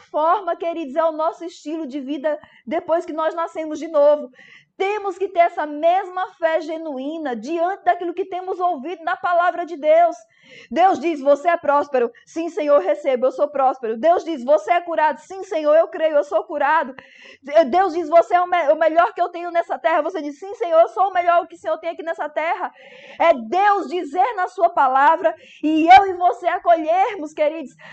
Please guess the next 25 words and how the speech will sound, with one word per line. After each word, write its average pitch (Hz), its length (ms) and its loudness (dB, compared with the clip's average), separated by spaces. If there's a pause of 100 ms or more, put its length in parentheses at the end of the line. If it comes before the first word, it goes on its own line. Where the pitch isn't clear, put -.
aquilo 392 760 0
que 392 80 -4
a 381 60 4
palavra 330 840 2
de 254 240 -8
Deus 277 440 2
diz. 220 640 -16 (520)
Sabe, 349 340 2
nós 320 320 2
vemos 330 400 -4 (340)
que 320 440 -4 (180)
Paulo 330 340 4
diz 320 440 -4
que 330 80 -4
a 370 100 0
fé 320 180 -2
vem 320 220 -8
pelo 311 320 0
ouvir, 277 720 -2
e 277 80 0
ouvir 294 320 0
a 320 80 0
palavra 294 500 -2
de 254 160 -14
Deus. 269 420 0